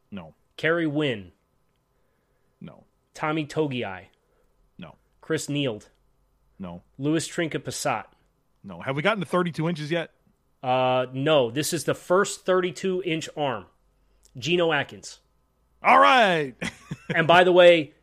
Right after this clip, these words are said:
Speaker 2: the next name is another thirty-two inches on the nose, and it's Jarrell Casey.
Speaker 1: Hmm.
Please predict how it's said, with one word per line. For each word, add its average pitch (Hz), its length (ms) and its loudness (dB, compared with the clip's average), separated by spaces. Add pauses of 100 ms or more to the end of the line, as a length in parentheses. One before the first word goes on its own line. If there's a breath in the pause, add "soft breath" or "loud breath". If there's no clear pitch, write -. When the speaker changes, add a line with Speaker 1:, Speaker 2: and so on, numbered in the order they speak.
(300)
Speaker 2:
the 156 240 0
next 190 340 2
name 156 320 2
is 143 200 -4
another 160 300 2
thirty-two 160 580 -2
inches 143 280 -4
on 143 140 -2
the 135 60 0
nose, 143 260 0
and 127 80 -4
it's 120 160 -8
Jarrell 131 260 -2
Casey. - 440 -14 (880)
Speaker 1:
Hmm. 120 180 -14